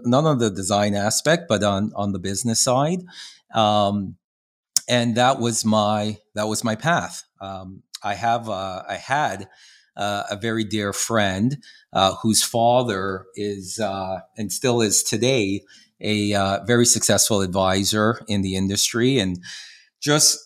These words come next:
through conversations, uh, with him being at their home, he posed the question to me. He said, you know, "What, what is it that you like about fashion? And have you ever considered, uh, finance?" So I, I went over, uh, with him, uh,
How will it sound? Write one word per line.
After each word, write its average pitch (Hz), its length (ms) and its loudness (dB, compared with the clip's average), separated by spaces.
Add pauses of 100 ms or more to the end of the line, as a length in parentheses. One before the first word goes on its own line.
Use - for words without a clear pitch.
(180)
through 135 160 -6
conversations, 113 1000 2
uh, 101 360 4
with 110 240 -4
him 113 280 0
being 104 280 -2
at 98 180 -4
their 95 200 -8
home, 110 580 0 (560)
he 135 80 0
posed 131 240 2
the 127 60 -2
question 185 320 0
to 104 140 -6
me. 95 160 -8
He 95 80 -10
said, 101 360 -6
you 110 120 -6
know, 98 120 -6
"What, 107 240 -4
what 104 140 -4
is 107 140 -4
it 101 100 -6
that 107 80 -6
you 92 160 -4
like 95 220 0
about 92 260 -4
fashion? 110 600 0 (360)
And 104 140 2
have 104 160 2
you 101 160 4
ever 98 260 0
considered, 92 760 -4 (180)
uh, 95 280 -2
finance?" 104 680 0
So 98 240 0
I, 95 200 2 (100)
I 104 100 2
went 110 240 0
over, 101 480 -2 (400)
uh, 98 280 4
with 101 280 0
him, 101 380 2
uh, 95 400 0